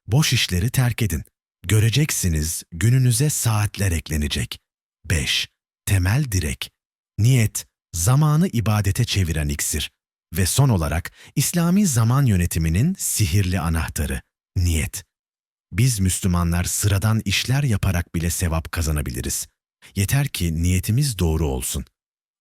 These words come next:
Yemek yersiniz. Bu mübah bir iştir. Ama "Ya Rabbi,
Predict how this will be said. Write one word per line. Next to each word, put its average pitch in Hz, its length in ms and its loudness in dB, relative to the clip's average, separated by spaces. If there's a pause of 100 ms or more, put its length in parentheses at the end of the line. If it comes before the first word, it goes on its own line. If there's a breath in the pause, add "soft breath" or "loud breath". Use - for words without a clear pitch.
Yemek 85 340 -2
yersiniz. 69 560 -4 (540)
Bu 156 240 4 (380 soft breath)
mübah 120 440 2
bir 80 220 -2
iştir. - 440 -4 (500)
Ama 92 280 0 (300 soft breath)
"Ya 120 260 2
Rabbi, 82 400 0